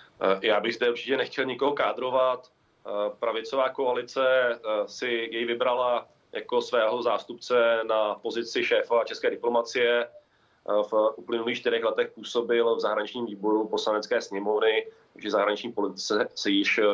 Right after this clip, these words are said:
řadu let věnoval. A já bych asi v tuto chvíli spíše, eh, respektoval ten princip, eh, sto dnů chránění, kdy, eh, nový člověk na nové pozici by měl možnost se rozkoukat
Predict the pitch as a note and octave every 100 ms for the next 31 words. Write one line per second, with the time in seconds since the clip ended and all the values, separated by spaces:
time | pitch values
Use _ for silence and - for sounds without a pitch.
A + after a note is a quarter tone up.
0 | G2 - G#2 A2 G2+ G2 G#2+ A2+ G#2+ -
1 | - _ _ _ _ G2+ G2+ G2+ G2+ G2+
2 | G2 G2+ A2 G#2 - C#3+ A2 - - A2+
3 | A2+ - A2 A2 - G2+ A#2+ A2 G#2 -
4 | - - G#2+ G#2 G2+ - _ _ _ _
5 | _ _ - B2 - C#3+ D3 C3+ C#3 C3+
6 | A#2 A2+ - A#2+ A2+ A#2+ G#2+ G#2+ G#2 -
7 | - G#2+ A2+ A#2 A2+ G#2 G2+ G#2 A2 A2
8 | G#2+ - _ _ - G#2 G#2 G#2 G#2 G#2+
9 | G2 F#2+ G2 G2 G#2+ G#2+ - G#2+ G#2 G#2+
10 | G2+ G#2 G2+ G2+ G2+ G2+ G2 G2 G#2+ G2+
11 | G2 G2+ G2+ G2+ F#2+ G2 - A2 G2+ -
12 | - G#2 A2 G2 -